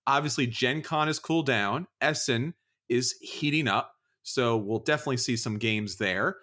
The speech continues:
And everyone's still getting those games from Gen Con at the table. So a lot of really fun stuff. Kickstarters are coming in. A lot of different things are happening. So we're gonna be talking about all the games you should keep an eye out for. So a lot of good stuff there.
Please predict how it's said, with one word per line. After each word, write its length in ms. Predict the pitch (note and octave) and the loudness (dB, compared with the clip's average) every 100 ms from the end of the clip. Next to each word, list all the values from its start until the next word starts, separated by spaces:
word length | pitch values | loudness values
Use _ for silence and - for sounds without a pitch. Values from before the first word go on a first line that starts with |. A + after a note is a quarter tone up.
| _ _ - | _ _ -4
And 420 | C3 D3 D3+ D#3 | 0 2 2 2
everyone's 380 | C#3+ F#3 F#3+ F3+ | 2 2 0 0
still 180 | - F3 | 0 0
getting 240 | F3 F3+ | 2 0
those 180 | F3 E3+ | 2 0
games 300 | E3 F3 E3 | 0 -2 -2
from 120 | F3 | -4
Gen 240 | B2 D3+ D3 | 0 0 0
Con 300 | D#3 D3+ D#3 | 0 0 0
at 220 | D3 D#3 | -2 -2
the 80 | D3+ | -6
table. 480 | - F#3 F#3 G2+ G2 | -2 -2 0 -4 -4
So 280 | - B2 A2+ | -2 0 0
a 20 | |
lot 340 | B2+ D#3+ F#3+ | 0 0 2
of 100 | E3+ | 2
really 240 | C#3 D3 B2+ | 2 0 0
fun 260 | C#3+ C3+ | -2 -2
stuff. 420 | B2 C#3 B2+ B2 - _ _ - | -2 0 0 -2 -8 _ _ -4
Kickstarters 640 | A#3+ - F#3+ E3 D3+ C#3+ | -2 0 2 4 4 0
are 80 | C3 | -2
coming 320 | C3+ B2 A#2 | -2 0 2
in. 260 | A2+ A2+ A2+ _ _ - | 0 0 -6 _ _ -10
A 40 | |
lot 280 | C#3 G3 G3+ | -2 0 2
of 120 | C#3+ | 0
different 340 | D#3 C#3+ B2 | -2 -2 -4
things 200 | C3+ B2 | -2 -4
are 60 | A2+ | -2
happening. 320 | B2 B2 B2+ | -2 -2 -4
So 100 | A#2 | -4
we're 80 | A2+ | -4
gonna 100 | B2 | -2
be 80 | A#2+ | -2
talking 360 | E3 F3+ F3+ | -2 -2 0
about 380 | D3+ C#3 C3+ C3+ - _ _ - | -2 0 0 0 -6 _ _ 0
all 260 | D3+ F3 | 2 2
the 100 | F3+ | 2
games 440 | C3+ D3 D3+ D3 A#2+ | 0 0 0 -2 -2
you 80 | C3 | -4
should 200 | - - | -8 -8
keep 220 | D#3 B2+ | -6 -2
an 60 | A2 | 0
eye 200 | A2+ D3 | 2 0
out 140 | A#3 | -2
for. 360 | - C4 E4 - _ _ _ _ _ | -2 -2 -2 -6 _ _ _ _ _
So 400 | - D#3 C3 B2 | -4 0 2 0
a 60 | A#2+ | -2
lot 200 | C#3 E3+ | 0 2
of 80 | D#3+ | 2
good 200 | E3 D#3+ | 0 -2
stuff 340 | - D#3+ D#3+ | 0 -2 -2
there. 380 | C3+ D#3 B3 | 0 0 0